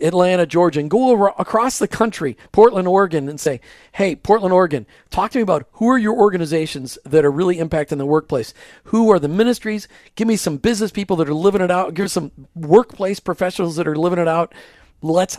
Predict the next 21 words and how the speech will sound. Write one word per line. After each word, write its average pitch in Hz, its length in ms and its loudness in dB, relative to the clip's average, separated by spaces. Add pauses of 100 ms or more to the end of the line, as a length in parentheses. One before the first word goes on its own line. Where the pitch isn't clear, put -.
(100)
highlight 185 340 2
what 165 120 0
the 160 80 -2
Lord 165 180 2
is 135 80 -6
doing 135 280 -2
there, 185 340 2 (280)
and 151 180 -4
let's 160 260 2
start 123 440 -4
gaining 175 580 -4 (160)
momentum 156 600 0
across 156 340 -2
the 156 80 -8
country 185 400 -2
in 147 80 -4
these 147 160 -6
cities 196 380 -4
far 185 320 4
and 175 100 0
wide, 180 420 0